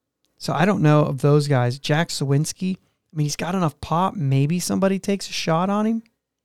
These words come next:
I don't know. Anyway, some of the other guys that we did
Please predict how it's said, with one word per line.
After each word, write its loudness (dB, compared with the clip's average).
I -2
don't 4
know. 0
Anyway, 2
some 0
of 6
the 6
other 6
guys 2
that 2
we 0
did 2